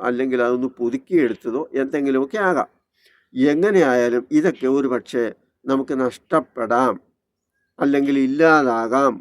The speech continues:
അങ്ങനെയൊക്കെ ചിന്തിച്ചിരുന്നവരെ സംബന്ധിച്ച്. കാരണം വൃശ്ചികൻ രാശിക്കാർക്ക്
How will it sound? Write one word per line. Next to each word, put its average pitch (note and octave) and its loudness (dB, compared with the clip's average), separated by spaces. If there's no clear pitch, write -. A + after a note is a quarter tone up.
അങ്ങനെയൊക്കെ F3 6
ചിന്തിച്ചിരുന്നവരെ C#3 0
സംബന്ധിച്ച്. A#2 -6
കാരണം B2 0
വൃശ്ചികൻ E3 2
രാശിക്കാർക്ക് C3+ 0